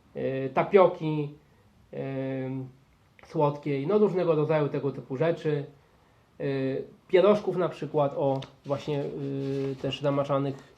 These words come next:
w, e, herbacie, także tego jest, e, całkiem sporo,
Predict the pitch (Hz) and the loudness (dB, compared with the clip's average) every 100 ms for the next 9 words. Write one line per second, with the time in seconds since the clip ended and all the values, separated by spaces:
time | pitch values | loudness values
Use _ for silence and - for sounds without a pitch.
0 | _ _ - - _ - 135 147 139 139 | _ _ -20 -20 _ 0 2 0 0 -4
1 | - - - - - - - - - 262 | -12 -20 -20 -20 -20 -20 -20 -20 -18 -12
2 | 147 143 135 165 151 147 156 143 151 143 | -8 -4 -2 0 2 4 4 4 0 0
3 | 139 - - _ _ _ - - - - | -2 -10 -20 _ _ _ -20 -20 -4 -2
4 | 135 160 160 151 151 147 143 - - 147 | 0 2 2 4 2 2 -2 -10 -4 -2
5 | 135 135 143 139 143 139 131 - _ - | 0 4 2 4 -2 -2 -6 -16 _ -20
6 | - _ _ _ _ _ - - - 135 | -20 _ _ _ _ _ -20 0 6 6
7 | 117 | 4